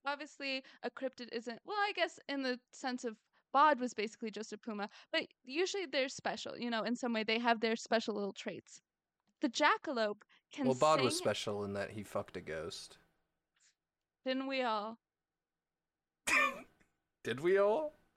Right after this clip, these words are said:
Speaker 1: The
Speaker 2: I don't remember
Speaker 1: jackalope can
Speaker 2: that.
Speaker 1: sing <laughs> and throw his voice. Um, and so basically cowboys would be, like, hanging out at night camping,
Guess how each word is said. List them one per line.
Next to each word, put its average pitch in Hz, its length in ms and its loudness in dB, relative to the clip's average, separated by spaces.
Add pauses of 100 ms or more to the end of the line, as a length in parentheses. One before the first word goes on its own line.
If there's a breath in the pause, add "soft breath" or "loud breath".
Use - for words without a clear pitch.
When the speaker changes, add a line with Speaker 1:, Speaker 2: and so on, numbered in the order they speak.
(640 loud breath)
Speaker 1:
The 311 80 4
Speaker 2:
I - 40 6
don't 302 240 10
remember 220 220 4
Speaker 1:
jackalope 214 80 4
can - 60 6
Speaker 2:
that. 294 100 4
Speaker 1:
sing 302 360 6
<laughs> 466 460 0
and - 80 -16
throw - 380 4 (240)
his - 140 4
voice. 480 540 2 (640 loud breath)
Um, 262 560 4 (640)
and 247 400 4
so 285 200 0
basically 269 680 -4
cowboys 254 600 2
would 220 220 -2
be, 220 420 -8 (1300)
like, 214 300 -2
hanging 240 380 -4
out 226 200 0
at 214 120 -4
night 214 280 -4 (200)
camping, 220 480 -6